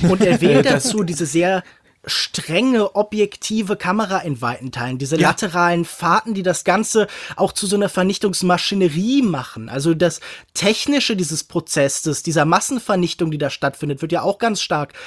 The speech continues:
Speaker 1: hervorgehoben. Und kontrapunktisch dazu gibt es dann diese, äh, absurd fröhliche Marschmusik, die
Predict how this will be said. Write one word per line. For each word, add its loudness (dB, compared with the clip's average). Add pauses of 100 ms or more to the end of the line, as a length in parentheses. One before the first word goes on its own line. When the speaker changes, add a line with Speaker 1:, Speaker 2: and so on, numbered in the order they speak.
(240)
Speaker 1:
hervorgehoben. 2
Und -6
kontrapunktisch -2
dazu 2 (220)
gibt -2
es -4
dann 0
diese, 0
äh, -14 (680)
absurd 0
fröhliche -2
Marschmusik, -2
die -2